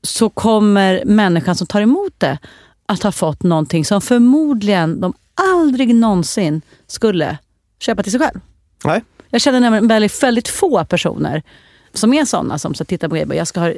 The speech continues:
Speaker 1: absolut dyraste vinet", eller liksom den dyraste eller flottaste grejen, för man, man tycker sällan man är värd det.
Speaker 2: Nej.
Speaker 1: Och genom att ge den absolut finaste, finaste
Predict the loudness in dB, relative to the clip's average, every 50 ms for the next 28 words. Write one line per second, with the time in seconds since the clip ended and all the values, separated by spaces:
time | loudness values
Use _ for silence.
0 | -4 -2 -2 0 0 -2 -2 -2 0 2 2 4 4 4 4 2 0 0 -2 -2
1 | -4 -4 -6 -8 -10 -12 -10 -8 -8 -6 -6 -6 -6 -4 -4 -4 -4 -4 -6 -12
2 | -20 -20 -20 -20 -8 _ 2 4 6 6 6 4 4 2 0 -2 -6 -4 0 0
3 | 0 2 2 2 0 0 -2 -4 _ -2 -2 -2 -2 -4 -6 -6 -6 -8 -6 -4
4 | -4 -4 -2 -2 0 0 0 -2 -4 -6 -8 -10 -10 -12 -14 -16 -16 -18 -20 -20
5 | -20 -18 -10 -6 -6 -4 -4 -4 -2 -2 0 0 0 0 0 2 2 2 2 2
6 | 2 0 -2 -4 -6 -8 -8 -4 -2 0 0 0 -2 -2 -2 -2 0 2 2 2
7 | 2 0 0 0 2 2 2 2 2 2 0 0 -2 -4 -6 -6 -6 -10 -14 -12
8 | -12 -12 -6 -2 0 2 2 4 2 2 0 -2 -4 -2 0 2 2 4 4 2
9 | 2 0 -2 -2 -2 -2 -2